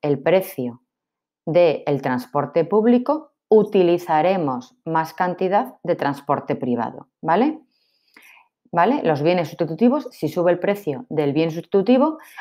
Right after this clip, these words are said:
aumenta la cantidad demandada del bien en cuestión. Y repito, en los bienes complementarios, si sube el precio de un bien complementario, baja la demanda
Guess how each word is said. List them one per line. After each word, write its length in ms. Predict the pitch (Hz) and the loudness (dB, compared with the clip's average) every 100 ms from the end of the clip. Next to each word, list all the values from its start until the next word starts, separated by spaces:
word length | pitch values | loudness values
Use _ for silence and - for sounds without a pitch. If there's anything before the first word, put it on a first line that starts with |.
| - | -2
aumenta 720 | 160 147 156 180 196 220 254 | 0 2 2 0 2 0 0
la 160 | - 151 | -2 -2
cantidad 640 | 151 147 147 151 196 247 - _ - | -2 -2 0 2 0 -2 -12 _ -4
demandada 800 | 165 147 135 143 160 180 240 269 | 0 0 -2 -2 0 0 -2 -6
del 200 | 156 147 | -4 -2
bien 200 | 143 147 | -2 -2
en 120 | 131 | -2
cuestión. 480 | 123 123 - - 120 _ _ _ _ _ - | -6 -10 -12 -14 -14 _ _ _ _ _ -2
Y 100 | 160 | 0
repito, 400 | 135 135 160 156 | 0 0 0 0
en 60 | 127 | -4
los 100 | 123 | -2
bienes 240 | 143 139 | -2 -2
complementarios, 720 | 156 151 165 175 208 240 247 | -4 -4 -4 -2 -2 -4 -6
si 160 | - 160 | -6 -4
sube 300 | - 165 165 | 0 2 2
el 140 | 160 | 0
precio 580 | 180 202 202 - 135 127 _ _ - | 0 -2 -2 -8 -8 -10 _ _ -2
de 120 | 156 | 2
un 100 | 151 | 2
bien 180 | 151 160 | 2 0
complementario, 800 | 170 175 180 190 202 220 240 254 | -2 -2 -2 0 2 4 4 2
baja 360 | - 165 170 185 | 0 0 0 0
la 100 | 185 | 2
demanda 580 | 170 170 175 190 196 240 | 2 0 -2 -2 -2 -6